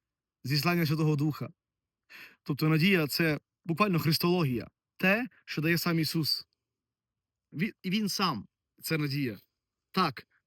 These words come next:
ми самі цього звіря убити не здатні. І цей твір,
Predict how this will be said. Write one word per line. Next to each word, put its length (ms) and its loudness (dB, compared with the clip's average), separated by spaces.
ми 180 0
самі 260 0
цього 220 0
звіря 380 0
убити 380 -4
не 100 -2
здатні. 420 -8
І 80 -6
цей 180 0
твір, 380 2